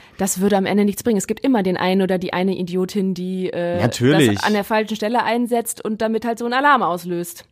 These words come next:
Speaker 2: Natürlich, aber,
Speaker 1: Also
Speaker 2: aber f-, ich glaube auch, dass es einfach daran liegt, dass viele sowas gar nicht haben. Ähm, also ich kenne es in meinem Bekannten- oder Freundeskreis zumindest keinen, der das hat. Ähm, wenn dann halt eher die Frauen.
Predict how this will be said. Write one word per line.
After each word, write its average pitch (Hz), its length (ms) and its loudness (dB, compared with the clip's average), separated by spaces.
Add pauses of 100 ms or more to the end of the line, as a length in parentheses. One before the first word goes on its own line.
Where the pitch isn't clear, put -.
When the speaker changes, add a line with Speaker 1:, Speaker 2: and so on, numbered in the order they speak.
Speaker 2:
Natürlich, 110 520 2
aber, 107 140 4
Speaker 1:
Also 98 400 2
Speaker 2:
aber 113 140 4
f-, - 180 -12
ich - 100 -8
glaube 123 300 6
auch, 117 80 0
dass - 180 -4
es 110 180 -12
einfach 107 220 -4
daran 107 180 0
liegt, 113 140 -2
dass 101 140 -6
viele 117 520 2
sowas 101 300 0
gar 95 120 2
nicht 92 200 -4
haben. 110 460 2 (640)
Ähm, 98 380 2
also 87 200 -2 (600)
ich - 180 -6
kenne 98 160 2
es - 80 -6
in 90 60 0
meinem 104 200 6
Bekannten- 98 480 -4
oder 90 120 0
Freundeskreis 101 560 0
zumindest 98 500 -2
keinen, 104 240 0
der 95 100 4
das 92 180 -4
hat. 131 200 2 (500)
Ähm, 98 580 4
wenn 104 140 2
dann 101 160 2
halt 101 140 0
eher 98 180 4
die 95 100 0
Frauen. 147 540 2